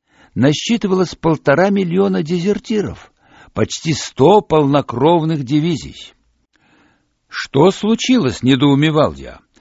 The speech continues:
Эскадра адмирала Рождественского плыла к Цусиме на явную гибель,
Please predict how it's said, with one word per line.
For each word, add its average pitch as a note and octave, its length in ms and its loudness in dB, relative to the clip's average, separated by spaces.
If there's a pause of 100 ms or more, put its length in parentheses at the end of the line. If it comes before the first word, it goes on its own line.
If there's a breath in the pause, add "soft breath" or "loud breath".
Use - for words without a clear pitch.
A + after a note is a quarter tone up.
(320 soft breath)
Эскадра G3+ 540 2
адмирала B2+ 640 0
Рождественского B2 1040 -4 (260 loud breath)
плыла D#3+ 340 2
к - 80 -18
Цусиме B2+ 680 -4
на D#3+ 120 0
явную F3 440 0
гибель, G#3+ 420 -2